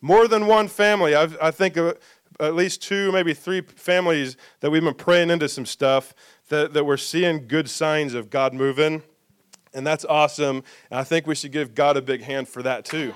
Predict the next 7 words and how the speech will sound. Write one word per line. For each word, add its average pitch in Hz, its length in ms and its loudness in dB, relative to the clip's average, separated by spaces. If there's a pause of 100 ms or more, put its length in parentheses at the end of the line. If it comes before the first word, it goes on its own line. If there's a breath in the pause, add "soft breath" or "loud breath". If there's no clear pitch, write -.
(920)
Hallelujah. 170 800 6
We 160 80 2
want 180 220 4
more 196 280 6
of 147 100 0
that, 143 240 4
Lord. 131 220 2